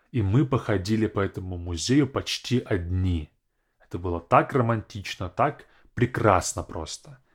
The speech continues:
Я был очень рад. Затем мы поехали, э, в Цюрих. Ну, в Цюрихе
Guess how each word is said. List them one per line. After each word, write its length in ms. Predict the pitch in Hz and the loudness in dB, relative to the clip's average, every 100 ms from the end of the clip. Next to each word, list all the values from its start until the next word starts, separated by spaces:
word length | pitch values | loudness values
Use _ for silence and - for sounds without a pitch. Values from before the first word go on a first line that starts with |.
| _ - | _ -10
Я 80 | 92 | 2
был 140 | 95 | 4
очень 260 | 110 113 95 | 6 4 0
рад. 260 | 78 - _ _ _ _ _ _ _ | -2 -6 _ _ _ _ _ _ _
Затем 500 | - 110 202 247 214 - _ - | 0 2 4 2 0 -8 _ -6
мы 220 | 127 139 | -2 -2
поехали, 800 | 110 117 127 117 107 101 95 107 | 0 0 0 0 0 0 -2 -6
э, 140 | 113 | -10
в 100 | 95 | -14
Цюрих. 560 | - 202 233 226 - - _ 170 | -4 2 4 2 -2 -18 _ -10
Ну, 180 | 127 | -10
в 60 | 107 | -8
Цюрихе 560 | - 135 127 123 113 | -6 -4 -2 -2 -2